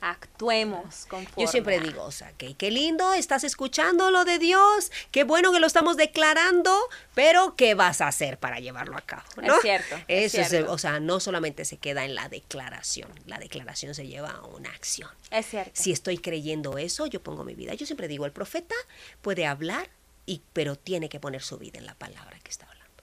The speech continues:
Speaker 1: Ay, ay.
Speaker 2: Yo respaldo con mi vida
Speaker 1: Es
Speaker 2: lo que estoy,
Speaker 1: cierto.
Speaker 2: porque lo estoy creyendo,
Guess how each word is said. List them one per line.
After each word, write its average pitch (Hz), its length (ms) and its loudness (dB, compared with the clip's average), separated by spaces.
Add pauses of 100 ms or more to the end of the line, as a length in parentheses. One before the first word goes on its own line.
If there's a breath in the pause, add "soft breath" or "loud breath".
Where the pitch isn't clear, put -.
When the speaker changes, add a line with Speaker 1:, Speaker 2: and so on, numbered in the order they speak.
(200)
Speaker 1:
Ay, - 200 -12 (800)
ay. 196 280 -6 (340)
Speaker 2:
Yo 151 140 -8
respaldo 160 440 -10
con - 160 -12
mi 131 140 -14
vida - 320 -20 (320)
Speaker 1:
Es 202 80 -10
Speaker 2:
lo - 80 -10
que 202 100 -6
estoy, 165 160 -6
Speaker 1:
cierto. 139 140 -18
Speaker 2:
porque - 160 -18
lo 120 60 -16
estoy - 180 -16
creyendo, - 480 -18